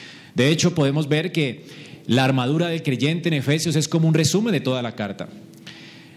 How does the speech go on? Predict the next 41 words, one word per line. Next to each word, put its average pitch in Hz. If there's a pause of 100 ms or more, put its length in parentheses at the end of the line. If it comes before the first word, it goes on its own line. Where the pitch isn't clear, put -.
(120)
Dios 143
ya 160 (100)
ha 151
hecho 151
indicativos 147
en 156
el 139
capítulo 147
del 123
uno 151
al 120
tres 180 (360)
acerca 139
de 160
lo 147
que 135
Él 139
ha 143
hecho 151
por 131
nosotros, 180
y 151
del 151
cuatro 175
al 185
seis 185
nos 170
dice 180 (300)
cómo 240
tenemos 202
que 196
vivir 180
a 170
la 156
luz 160
de 139
lo 123
que 120
Dios 147
ha 127
hecho 139